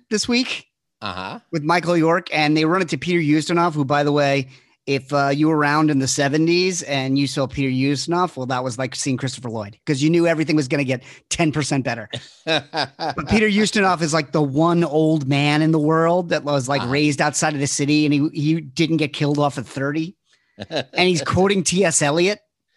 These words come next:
Speaker 2: Uh-huh.
Speaker 1: And at one point he said, "Jellicle Cat," and I said, "Fuck you, Peter Ustinov."
Speaker 2: <laughs>
Speaker 1: And this was before the riot. <laughs>
Speaker 2: Yeah. Oh, uh,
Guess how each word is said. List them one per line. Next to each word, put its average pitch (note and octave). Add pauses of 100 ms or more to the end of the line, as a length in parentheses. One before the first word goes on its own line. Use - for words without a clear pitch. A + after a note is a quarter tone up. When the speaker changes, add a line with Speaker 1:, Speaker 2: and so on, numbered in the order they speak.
(260)
Speaker 2:
Uh-huh. F#2+
Speaker 1:
And F3
at E3
one F#3+
point G3
he F3+
said, D#3+
"Jellicle G3
Cat," G#3+
and F3
I E3
said, C#3
"Fuck -
you, A3+
Peter F#3
Ustinov." F#3+ (400)
Speaker 2:
<laughs> D3+ (1000)
Speaker 1:
And B3
this E4+
was D#4+
before B3+
the A3+
riot. E3+
<laughs> - (760)
Speaker 2:
Yeah. C3 (360)
Oh, D3+
uh, D#3